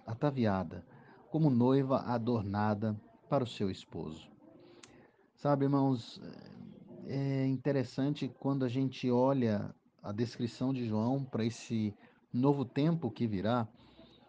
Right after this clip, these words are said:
o quanto de esperança deveríamos nos encher, eu particularmente, né? Porque ele fala de coisas maravilhosas, coisas que são até indescritíveis perto da nossa realidade. Ele fala de coisas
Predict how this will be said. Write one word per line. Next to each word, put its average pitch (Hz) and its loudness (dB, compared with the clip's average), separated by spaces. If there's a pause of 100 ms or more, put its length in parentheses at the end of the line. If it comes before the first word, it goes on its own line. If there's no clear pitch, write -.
(160)
o 127 -6
quanto 190 2
de 156 0
esperança 160 2
deveríamos 143 2
nos 151 2
encher, 151 0 (120)
eu 165 6
particularmente, 117 0
né? 113 -2 (680)
Porque 165 0
ele 175 4
fala 160 0
de 139 -4
coisas 143 0
maravilhosas, 135 2
coisas 135 -2
que - -20
são 139 -2
até 135 0
indescritíveis 143 -2
perto 107 -2
da 107 0
nossa 104 -2
realidade. 92 -4 (720)
Ele - -4
fala 185 0
de 165 -4
coisas 160 -2